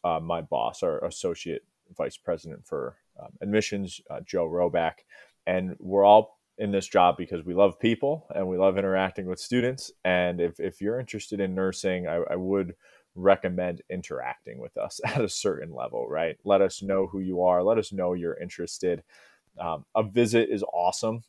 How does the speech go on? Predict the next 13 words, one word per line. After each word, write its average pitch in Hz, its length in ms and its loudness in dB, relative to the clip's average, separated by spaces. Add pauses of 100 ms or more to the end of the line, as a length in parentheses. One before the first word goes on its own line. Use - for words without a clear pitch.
(140)
A, 98 100 2
a 95 180 0
visit 95 360 -2
to - 80 -20
campus 95 400 -6
is 82 140 -10
great 95 340 -2
for, 92 300 -4
for 101 120 -2
both 92 300 0
of 110 100 0
us. 127 300 4 (360)
Um, 87 260 0